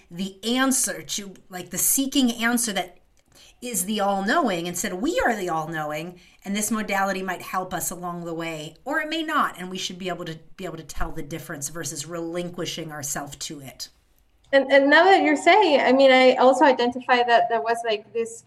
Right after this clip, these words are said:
Speaker 2: fear of, like, if I stop doing the kriyas or if I stop doing the sadhana, will I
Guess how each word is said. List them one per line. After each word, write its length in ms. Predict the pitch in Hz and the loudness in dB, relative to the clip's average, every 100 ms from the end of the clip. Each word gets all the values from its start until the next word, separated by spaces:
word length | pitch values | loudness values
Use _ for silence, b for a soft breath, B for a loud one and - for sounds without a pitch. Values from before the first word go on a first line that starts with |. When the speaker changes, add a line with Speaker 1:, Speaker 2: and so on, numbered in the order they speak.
| _ _ _ | _ _ _
Speaker 2:
fear 440 | - 285 320 311 226 | 0 4 6 6 6
of, 220 | 170 220 | 4 4
like, 200 | 226 220 | 2 2
if 120 | 220 | 2
I 120 | 262 | 4
stop 420 | 254 - 262 254 | 4 2 2 2
doing 460 | 254 269 277 254 240 | 4 6 8 6 4
the 140 | 226 214 - | 0 -2 0
kriyas 420 | 294 294 233 220 | 2 4 4 2
or 100 | 202 | -4
if 160 | 208 | 0
I 100 | 226 | 2
stop 260 | 233 240 - | 2 0 -4
doing 260 | 220 220 220 | -4 -4 -4
the 80 | |
sadhana, 600 | 196 - 262 277 240 185 185 B B B - | -4 2 4 4 4 2 0 B B B 4
will 220 | 262 254 247 | 6 6 4
I 640 | 233 240 233 233 226 208 | 4 6 6 4 2 -2